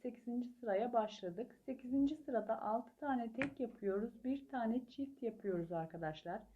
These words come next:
Ve sıra sonuna kadar bu işlemi devam ettiriyoruz. Altı tane tek yapıyoruz.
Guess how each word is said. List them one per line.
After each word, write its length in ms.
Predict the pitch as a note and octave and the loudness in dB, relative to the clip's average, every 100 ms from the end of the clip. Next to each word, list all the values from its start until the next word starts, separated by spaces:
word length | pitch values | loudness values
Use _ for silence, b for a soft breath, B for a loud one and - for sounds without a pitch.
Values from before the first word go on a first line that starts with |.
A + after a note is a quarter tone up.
| b b b b - | b b b b 0
Ve 120 | C4 | 0
sıra 300 | C#4 - C4 | 0 0 0
sonuna 460 | C#4+ - B3 C#4 D#4 | 0 0 4 4 2
kadar 400 | C4+ A3 G3+ G3+ | 2 4 4 4
bu 80 | - | 0
işlemi 520 | C#4+ - A3 A#3 C4+ | -2 -2 0 2 4
devam 380 | A#3 A#3 C4 A#3+ | 4 6 6 6
ettiriyoruz. 600 | G3+ - E3 D3+ C3 - - b b b b b _ - | 4 0 -2 -2 -2 -4 -12 b b b b b _ 0
Altı 440 | B3+ C#4+ - _ | 2 2 -2 _
tane 400 | - C4+ G#3 C4 | 2 4 6 4
tek 320 | - D4 D4 C#4 | 0 -6 -4 -2
yapıyoruz. 580 | C4 - B3 A#3+ B3 | -2 2 4 4 2